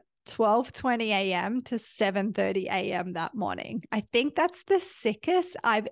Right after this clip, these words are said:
ever been as an adult. And as the sky turned pink <laughs> early Wednesday morning, I was exhausted and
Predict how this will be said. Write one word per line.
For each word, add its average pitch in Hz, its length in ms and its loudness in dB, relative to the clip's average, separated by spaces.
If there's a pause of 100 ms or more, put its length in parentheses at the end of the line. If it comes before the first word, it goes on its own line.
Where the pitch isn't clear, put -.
ever 208 300 2
been 185 440 -4 (140)
as 214 180 0
an - 120 -4
adult. - 540 -6 (1300)
And 233 440 2 (520)
as 220 300 2
the 202 160 2
sky 233 720 4
turned 226 480 0 (100)
pink - 580 -6 (920)
<laughs> 330 800 -8
early 254 400 6
Wednesday 226 520 4
morning, 196 560 -4
I 208 260 4
was 196 580 2
exhausted 202 1400 -2 (220)
and 196 480 -2